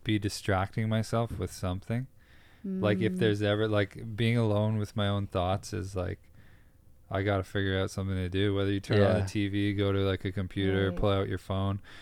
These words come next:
Speaker 1: or something, you know?
Speaker 3: Yeah,
Speaker 2: Right,
Speaker 3: I
Speaker 2: but
Speaker 3: always
Speaker 2: suppressing, suppressing those thoughts doesn't make them go away, so you have to ask
Speaker 1: Exactly.
Speaker 2: yourself,
Speaker 3: Right.
Speaker 2: "Why don't I wanna sit with my thoughts?"
Speaker 3: Yeah. I always love that one quote, um,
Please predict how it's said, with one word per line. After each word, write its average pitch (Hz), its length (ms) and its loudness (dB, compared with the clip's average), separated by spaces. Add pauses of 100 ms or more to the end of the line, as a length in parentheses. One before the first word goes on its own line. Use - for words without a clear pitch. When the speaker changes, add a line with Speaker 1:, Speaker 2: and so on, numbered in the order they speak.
(240)
Speaker 1:
or 101 120 4
something, 101 540 0
you 92 160 -2
know? 98 160 -2
Speaker 3:
Yeah, 107 280 6
Speaker 2:
Right, 98 80 4
Speaker 3:
I 110 140 6
Speaker 2:
but 117 60 6
Speaker 3:
always 143 160 8
Speaker 2:
suppressing, 233 460 4
suppressing 226 580 2
those 214 180 0
thoughts 190 360 2
doesn't 185 260 -2
make 180 200 -4
them 175 140 -4
go 165 200 0
away, 170 320 0
so 170 220 -4
you 170 180 -4
have 170 200 0
to 110 80 2
ask 165 180 4
Speaker 1:
Exactly. 98 160 -2
Speaker 2:
yourself, 156 340 0
Speaker 3:
Right. 95 380 4
Speaker 2:
"Why 180 280 6
don't 190 220 2
I 175 100 4
wanna 170 260 2
sit 165 200 -4
with - 160 -8
my 170 140 -4
thoughts?" - 540 -8 (140)
Speaker 3:
Yeah. 98 440 4 (300)
I 101 100 2
always 139 280 4
love 110 320 4
that 98 200 2
one 101 260 2
quote, 98 420 2 (180)
um, 92 600 0